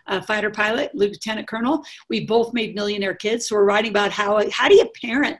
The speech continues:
this? Because, you know, who knows where school's gonna end up? Most, you know, all of our kids are being homeschooled right now, call it whatever it is, but no one's teaching money. And if parents, you know, what I love about teaching kids is then they're like that little voice saying,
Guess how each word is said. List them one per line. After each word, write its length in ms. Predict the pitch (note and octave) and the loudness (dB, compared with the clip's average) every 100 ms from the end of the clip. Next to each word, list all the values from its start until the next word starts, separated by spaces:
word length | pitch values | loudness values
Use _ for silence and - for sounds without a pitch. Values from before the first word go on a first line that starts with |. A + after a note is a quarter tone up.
| - | -8
this? 380 | F#3 - - - - - _ | -8 -8 -14 -16 -20 -20 _
Because, 520 | - A#3 A#3 A3+ - - - - _ - | -2 0 2 2 0 -6 -16 -20 _ -4
you 80 | A#3 | 0
know, 140 | G#3+ | 4
who 160 | B3 D#4+ | 6 8
knows 260 | C4+ D4 | 8 6
where 140 | G#3+ G3 | 4 0
school's 360 | - A3+ G#3+ | 0 -2 0
gonna 200 | F#3+ F3+ | 0 0
end 120 | F3 E3+ | 0 0
up? 200 | G3 G#3 | -2 -2
Most, 360 | G#3 - - | -4 -4 -6
you 80 | G#3 | -6
know, 240 | F#3+ G3+ | -4 -4
all 80 | - | -2
of 100 | G#3 | -2
our 80 | G3 | -2
kids 220 | A3 F#3+ | -2 -4
are 40 | F3+ | -4
being 200 | F3+ F#3 | -4 -4
homeschooled 460 | G3 E3 G3 E3 | -8 -6 -6 -4
right 180 | F3 F3 | -4 -6
now, 320 | E3+ F#3 A#3 - - | -6 -6 -10 -14 -10
call 200 | G3+ G3+ | -4 -2
it 60 | |
whatever 280 | G3 F3+ E3+ | -2 -2 -4
it 80 | F3 | 0
is, 320 | A3+ G3+ G3 - - - - - | 2 2 0 -8 -20 -20 -10 -2
but 180 | A3+ A3 | -2 0
no 180 | A3 | -2
one's 280 | C#4+ D4 - | 4 4 4
teaching 400 | A#3+ C4 A#3 G3 | 0 -2 -2 -2
money. 440 | E3+ A#3 F#3+ - - - | -2 0 -2 -4 -12 -8
And 340 | G#3+ G3 F#3+ - - - - | -2 -2 -4 -10 -20 -8 -4
if 160 | G3+ | -4
parents, 500 | - B3+ D#4+ D#4+ - - | 0 4 4 4 -2 0
you 160 | A3+ | 2
know, 220 | G#3 G3+ | 2 0
what 160 | G3+ A#3+ | 2 4
I 40 | |
love 160 | A#3 F4 | 6 6
about 240 | F4+ - | 6 2
teaching 380 | - C4 A3+ G3+ | 2 -2 -2 -6
kids 500 | - A#3 F#3 F3 - - - | -2 2 2 0 -8 -12 -6
is 140 | - E3+ | -2 0
then 240 | A3+ G#3 | 0 2
they're 180 | A3 B3+ | 4 4
like 180 | C#4 - | 4 2
that 180 | A#3+ G3+ | -2 0
little 180 | G#3 F3+ | 0 0
voice 400 | G3 G3 A#3 - | 0 0 -2 -2
saying, 240 | G#3 | -4